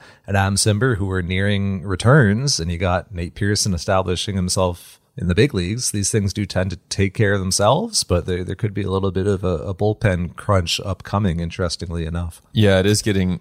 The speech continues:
Speaker 2: a little bit more interesting. And I think with Mitch White, like you said, you can slow play it. You can see if and when a need emerges. Chances are at some point in the next thirty days, someone is going to go down or they're gonna need a spot starter.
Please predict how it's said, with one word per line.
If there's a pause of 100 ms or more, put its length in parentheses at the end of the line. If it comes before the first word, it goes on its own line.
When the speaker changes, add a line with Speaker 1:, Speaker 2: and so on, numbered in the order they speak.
Speaker 2:
a
little
bit
more
interesting.
And
I
think
with
Mitch
White,
like
you
said,
you
can
slow
play
it. (300)
You
can
see
if
and
when
a
need
emerges.
Chances
are
at
some
point
in
the
next
thirty
days, (280)
someone
is
going
to (140)
go
down
or
they're
gonna
need
a
spot
starter.